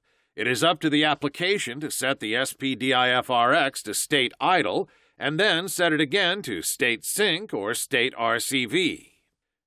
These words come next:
The S P D I F R X offers a thirty-two bit double buffer for data reception. The application can read the received data using D M A or interrupts.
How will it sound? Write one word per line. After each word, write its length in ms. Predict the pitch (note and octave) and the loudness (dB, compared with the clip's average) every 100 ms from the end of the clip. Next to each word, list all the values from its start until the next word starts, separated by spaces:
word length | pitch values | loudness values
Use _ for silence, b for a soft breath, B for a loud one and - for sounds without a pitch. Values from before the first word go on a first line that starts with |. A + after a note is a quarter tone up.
| F#2 | -4
The 220 | G2+ A2 | 0 2
S 220 | D#3+ D3+ | 2 0
P 260 | - D#3 D3 | 0 2 2
D 260 | B2+ D#3+ | 2 2
I 200 | D3+ C#3 | 4 4
F 240 | C#3 C3+ C#3 | 4 2 2
R 240 | C3+ C#3 | 4 6
X 340 | D#3+ C#3 D3+ | 4 2 0
offers 340 | C3 C3 C3 A2 | 0 2 0 -4
a 80 | A#2 | -4
thirty-two 540 | F3+ G3+ F#3+ D3+ E3+ | 2 2 2 2 2
bit 380 | C#3 D#3+ - G2 | 2 0 -2 0
double 320 | E3+ F#3 F#3 | 2 4 2
buffer 460 | C#3 G3+ - A2+ F#3 | 2 0 0 -2 -2
for 220 | E3 D#3+ | 0 0
data 340 | C3+ F#3 F#3+ | 2 2 4
reception. 600 | D#3 C3+ C#3 F2+ - C2+ - _ _ _ _ _ - | 2 0 0 -2 -4 -14 -16 _ _ _ _ _ -6
The 160 | F2+ | 0
application 800 | A#2 C#3 G#2+ - D#3 C#3 B2+ D#3+ | 0 0 -4 0 0 0 -4 -4
can 200 | D3 C#3 | -2 0
read 280 | D3 F#3 C#3+ | 0 0 0
the 80 | G#2+ | -2
received 480 | G#2+ - D3+ C3+ | -2 0 2 2
data 400 | F#2+ F3+ C#3 D3+ | 2 2 2 0
using 500 | F3+ C3+ C3+ B2 B2 | 0 0 0 -2 -6
D 240 | F#2 D3+ F3+ | -2 0 2
M 160 | F3 | 2
A 300 | D#3 A#2+ D#3+ | 2 2 2
or 280 | F#3 D#3 E3 | 2 2 2
interrupts. 920 | - G3+ E3+ D3 G#2 - _ - - | 0 -4 0 2 2 -2 _ -18 -18